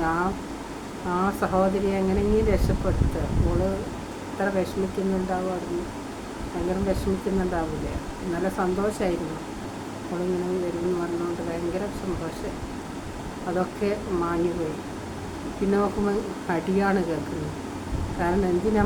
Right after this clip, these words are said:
മക്കളെ നിമിഷപ്രിയെ രക്ഷിക്കുകയല്ലാണ്ട് അടി കൂടിയിട്ട് എന്താ കാര്യം? കാരണം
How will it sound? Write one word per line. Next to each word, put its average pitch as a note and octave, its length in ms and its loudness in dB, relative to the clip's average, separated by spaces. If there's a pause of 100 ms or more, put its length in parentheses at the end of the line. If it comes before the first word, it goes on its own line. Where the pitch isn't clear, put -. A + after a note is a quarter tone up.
മക്കളെ F3+ 340 0 (880)
നിമിഷപ്രിയെ G#3+ 720 4 (240)
രക്ഷിക്കുകയല്ലാണ്ട് F#3+ 960 2 (1040)
അടി F#3+ 240 4
കൂടിയിട്ട് A3 400 4
എന്താ G3 160 4 (100)
കാര്യം? F3 380 2 (340)
കാരണം F3+ 340 0